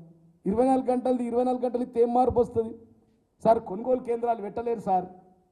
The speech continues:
మరి కాంగ్రెస్ రావాలి, మార్పు కావాలన్నారు కదా. కొనుగోలు కేంద్రాలు మరి మళ్ళీ ఏడు వేల ఆరు వందల డెబ్బై వే-, రెండు వందల నలభై తొమ్మిది పెడితే ఏముంటుంది దాంట్లో? సార్, మరి ధన, ధాన్య సేకరణ ఎత్తలేరు సార్. వాళ్ళు ధన సేకరణ చేస్తున్నారు, అక్కడ ఎక్స్‌పోర్ట్ చేస్తున్నారు నోట్స్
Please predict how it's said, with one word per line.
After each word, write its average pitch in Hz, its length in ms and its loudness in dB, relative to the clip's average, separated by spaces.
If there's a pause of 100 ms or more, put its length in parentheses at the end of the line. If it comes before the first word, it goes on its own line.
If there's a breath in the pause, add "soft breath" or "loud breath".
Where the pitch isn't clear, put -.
(180)
మరి 233 140 -2
కాంగ్రెస్ 262 520 6
రావాలి, 254 400 8
మార్పు 220 360 6
కావాలన్నారు 190 640 4
కదా. 165 260 -4 (200)
కొనుగోలు 190 320 0
కేంద్రాలు 185 440 0
మరి 170 180 -4
మళ్ళీ 208 460 0
ఏడు 240 120 6
వేల 262 160 2
ఆరు 247 140 4
వందల 254 180 -4
డెబ్బై 240 300 0
వే-, 254 200 0 (300 loud breath)
రెండు 233 160 -4
వందల 262 140 -2
నలభై 254 200 -2
తొమ్మిది 254 280 0
పెడితే 240 220 0
ఏముంటుంది 269 320 0
దాంట్లో? 277 320 -2 (1300)
సార్, 233 160 6
మరి 226 160 -2
ధన, 220 480 0
ధాన్య 220 240 0
సేకరణ 233 380 -2
ఎత్తలేరు 208 480 0
సార్. 175 220 4 (520)
వాళ్ళు 247 300 4 (220)
ధన 190 200 -2
సేకరణ 226 420 -4
చేస్తున్నారు, 196 560 -10
అక్కడ 175 200 -10
ఎక్స్‌పోర్ట్ 175 400 -6
చేస్తున్నారు 165 400 -4
నోట్స్ 151 240 -8